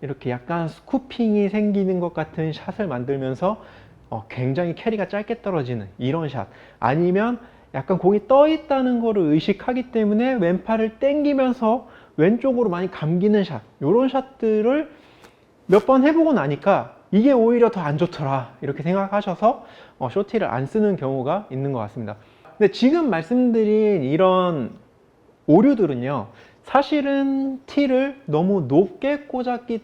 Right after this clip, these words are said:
때문에 생기는 오류라고 말씀드릴 수가 있을 것 같아요. 제가 지금 쇼티를 좀 높게 꽂아놓고 한번 샷을 좀 해보도록 하겠습니다.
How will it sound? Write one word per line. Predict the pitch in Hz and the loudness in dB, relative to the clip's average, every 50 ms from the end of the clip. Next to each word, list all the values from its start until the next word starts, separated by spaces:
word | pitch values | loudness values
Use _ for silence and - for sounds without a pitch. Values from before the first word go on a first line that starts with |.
| _ | _
때문에 | - 208 202 196 190 190 190 208 226 247 262 262 - - - _ _ _ | -4 -2 0 0 0 0 -2 -2 -2 -2 -4 -6 -12 -20 -20 _ _ _
생기는 | - - 240 240 226 214 220 208 196 202 214 226 247 262 240 | -6 -2 0 0 2 2 2 2 2 0 0 0 -2 -4 -2
오류라고 | - 156 180 226 240 240 214 208 185 156 170 208 233 226 196 | 4 6 6 8 8 8 6 6 6 6 4 2 2 0 -4
말씀드릴 | 135 131 - - 175 143 156 156 180 175 | -6 -4 -2 -2 -2 2 4 4 4 2
수가 | 175 170 143 135 131 | 2 0 -2 0 -2
있을 | 135 - 190 | 2 0 0
것 | 175 - 131 | 2 2 -2
같아요. | 113 - - 127 107 - - - - - - | -2 -2 -2 -4 -4 -4 -8 -18 -20 -20 2
제가 | - 165 196 233 233 | 4 6 6 6 4
지금 | - 220 208 208 190 180 | 4 2 2 2 0 -2
쇼티를 | - 269 285 277 - - 240 190 202 214 165 123 | -2 -4 -6 -4 -2 -2 0 0 0 0 -2 -2
좀 | - 165 147 131 | -4 -4 0 4
높게 | 143 190 196 - - 277 | 4 4 4 4 0 -2
꽂아놓고 | 277 - - 247 226 220 208 196 190 196 - 185 196 233 247 - | -2 -2 -4 -4 -2 0 -2 -2 -2 -4 -2 -2 -2 -2 -2 -6
한번 | - 185 180 175 180 175 | -8 -8 -6 -6 -8 -6
샷을 | - 202 190 - 185 165 | -6 -6 -2 -2 -2 -2
좀 | 170 160 | -2 -2
해보도록 | 190 214 226 226 208 180 156 165 | -2 0 2 2 2 4 2 2
하겠습니다. | 196 208 196 - 127 110 110 107 | 0 -2 -2 -6 -8 -8 -8 -10